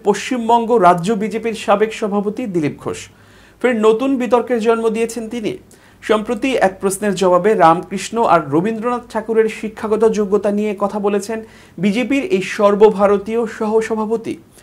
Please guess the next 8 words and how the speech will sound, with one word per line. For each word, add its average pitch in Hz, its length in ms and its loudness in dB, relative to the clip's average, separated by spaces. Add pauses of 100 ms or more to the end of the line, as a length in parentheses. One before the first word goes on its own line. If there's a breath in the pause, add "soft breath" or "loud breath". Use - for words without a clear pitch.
(280 soft breath)
দিলীপ 170 240 4
ঘোষ 151 200 -8
বলেন, 131 280 2 (340 loud breath)
রামকৃষ্ণ 220 640 2
দেব 202 360 2
সবচেয়ে 220 500 -2
বড় 156 140 6
অশিক্ষিত, 143 600 -2